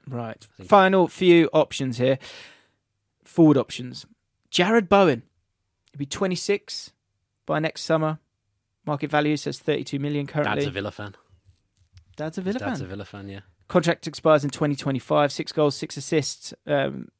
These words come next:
Speaker 1: three shot creating actions per ninety, forty-eight key passes last season. Was a bit of a frustrating one for him. But in terms of having that
Speaker 2: Good player.
Speaker 1: pacey player who can score some goals,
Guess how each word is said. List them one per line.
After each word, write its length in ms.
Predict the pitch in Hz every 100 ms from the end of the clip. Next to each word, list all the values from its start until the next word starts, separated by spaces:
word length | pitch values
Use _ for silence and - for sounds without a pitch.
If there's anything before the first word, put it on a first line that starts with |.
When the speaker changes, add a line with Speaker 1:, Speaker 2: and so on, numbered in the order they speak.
| _
Speaker 1:
three 400 | - - 156 151
shot 160 | 143 151
creating 180 | 143 139
actions 360 | - - 143 -
per 140 | 131
ninety, 240 | 135 127
forty-eight 600 | - 143 - - 139 - -
key 180 | - 139
passes 480 | - 156 143 143 139
last 220 | 139 131
season. 400 | 139 135 139 139 - - -
Was 120 | 156
a 40 | 147
bit 100 | 135
of 80 |
a 40 | 123
frustrating 600 | - 139 - 151 131 131
one 180 | 131 127
for 300 | - 147 131
him. 240 | 131 131 - - -
But 60 | -
in 60 |
terms 160 | 156 170
of 100 | 175
having 200 | 151 151
that 260 | 143 139 - -
Speaker 2:
Good 140 | -
player. 240 | 98 85 78 -
Speaker 1:
pacey 300 | 180 160 165
player 180 | 165
who 60 | 151
can 120 | 151
score 260 | 139 160 147
some 140 | 143
goals, 580 | 139 135 131 151 -